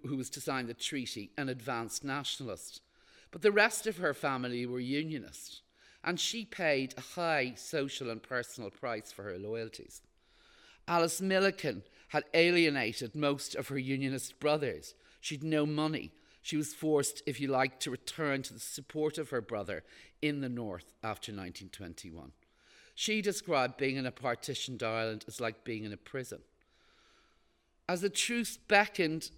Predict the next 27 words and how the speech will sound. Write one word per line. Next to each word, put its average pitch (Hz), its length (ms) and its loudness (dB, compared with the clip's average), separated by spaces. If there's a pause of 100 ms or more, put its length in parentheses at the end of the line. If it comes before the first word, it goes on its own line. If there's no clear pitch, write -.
(140)
a 175 80 4
new 196 340 4
jockeying 147 760 4 (320)
for 175 140 -4
position 156 640 2
was 143 160 -2
now 135 260 0
in 117 160 -2
place. - 600 -8 (760)
Mary 170 340 6
McSweeney 170 560 0
was 160 140 0
very 151 220 6
close 233 440 4
to 226 140 -2
De 165 200 6
Valera, 139 540 4 (480)
but - 100 -16
she - 180 -6
was 117 320 -6 (280)
in 104 160 -4
the 101 80 -6
United 92 540 -8
States, - 520 -12 (800)
as 160 220 6
were 175 80 2
some 185 480 6